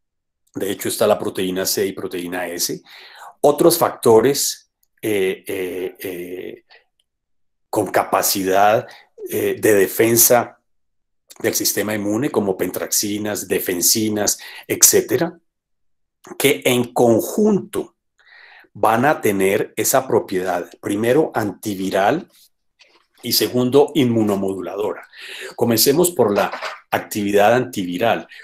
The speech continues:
Ustedes ya vieron que los estudios iniciales que se publicaron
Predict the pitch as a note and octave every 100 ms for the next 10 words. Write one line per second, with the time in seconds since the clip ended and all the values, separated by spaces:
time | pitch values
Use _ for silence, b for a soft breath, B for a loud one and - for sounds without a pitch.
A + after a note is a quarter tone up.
0 | B - B2 A2+ A2+ C3 A#2+ A2 A2 C3
1 | - G2 - G#2 - A2 A2+ B2+ G#2 F#2
2 | - F#2+ A#2+ - - F#2+ F#2+ F2+ F2 F#2+
3 | G2 G#2+